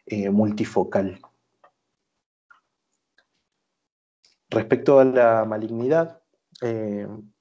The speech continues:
el, el teaching point nos, nos dice acerca de esto, de que el riesgo de malignidad en la artritis reumatoidea, como el cáncer de pulmón primario y en los trastornos linfoproliferativos, ¿sí? En particular el linfoma difuso de células B,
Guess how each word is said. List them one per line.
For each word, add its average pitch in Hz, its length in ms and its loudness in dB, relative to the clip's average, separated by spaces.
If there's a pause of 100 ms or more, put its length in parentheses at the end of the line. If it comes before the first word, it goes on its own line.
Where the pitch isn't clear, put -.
el, 117 420 -4
el 110 180 -8
teaching 143 260 -10
point 123 180 -4
nos, 117 320 -12
nos 110 440 -10
dice 123 280 -6
acerca 110 400 -4
de 110 80 0
esto, 117 240 -8
de 120 100 -4
que - 160 -4 (400)
el 107 140 -10
riesgo 139 220 0
de 117 40 2
malignidad 113 520 2
en 120 120 0
la 104 60 2
artritis 113 380 -12
reumatoidea, 120 560 0
como 92 320 -4
el 92 80 -8
cáncer 107 260 -2
de 104 100 -2
pulmón 120 300 -4
primario 127 520 -2
y 107 120 -6
en 95 140 -4
los 95 140 -16
trastornos 107 680 -4 (240)
linfoproliferativos, 113 1200 -2 (120)
¿sí? 107 120 -12
En 104 80 -8
particular 98 560 -6
el 90 120 -6
linfoma 95 340 -6
difuso 95 320 -8
de - 60 -10
células 98 340 -4
B, - 220 -2